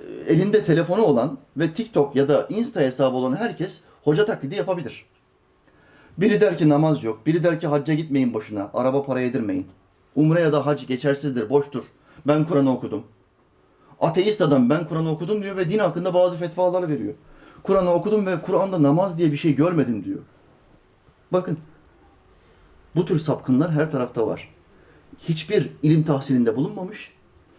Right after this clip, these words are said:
Kur'an'ın mealini kendi hocası ya da kendi peygamberi almış, Edip Yüksel mealini açmış, Amerikalı peygamber. Edip Yüksel'in mealini uç-, açıyor, okuyor. "Namaz diye bir şey yoktur." diyor. Bu da çıkmış, TikTok videosu çekiyor.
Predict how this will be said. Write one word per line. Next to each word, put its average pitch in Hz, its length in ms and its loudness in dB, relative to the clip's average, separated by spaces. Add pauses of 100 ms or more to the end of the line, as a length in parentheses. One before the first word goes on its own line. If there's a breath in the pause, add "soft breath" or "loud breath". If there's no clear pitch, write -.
(320 soft breath)
Kur'an'ın 180 420 4
mealini 135 560 2
kendi 175 280 -2
hocası 120 380 -2
ya 123 100 0
da 120 80 -2
kendi 151 260 0
peygamberi 110 600 -2 (180)
almış, 165 400 0
Edip 147 240 0
Yüksel 120 280 -4
mealini 107 360 0
açmış, - 280 -4
Amerikalı 113 380 -2
peygamber. 101 500 0 (840 loud breath)
Edip 185 220 2
Yüksel'in 151 320 2
mealini 143 400 4
uç-, 127 220 -4 (220)
açıyor, 147 340 -2
okuyor. 147 380 0 (460 soft breath)
"Namaz 160 320 2
diye 147 140 0
bir 151 40 -6
şey 180 140 -6
yoktur." 160 340 -4
diyor. 95 240 -6
Bu 156 100 -2
da 143 100 2
çıkmış, - 400 -8 (140)
TikTok 156 340 -2
videosu 107 260 0
çekiyor. 95 280 -6